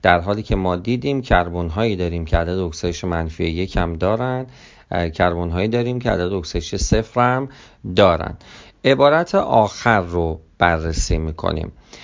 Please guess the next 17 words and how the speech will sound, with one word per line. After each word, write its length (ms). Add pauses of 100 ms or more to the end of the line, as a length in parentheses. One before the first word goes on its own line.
(240)
میگه 200
نسبت 600
بار 420
الکتریکی 840
آنیون 920
به 120
تعداد 600
اتم‌های 600
اکسیژن 840
در 260
یون 440
پرمنگنات 1080 (420)
سه 320
هشتم 720
برابر 640
یون 560
کربناته. 1000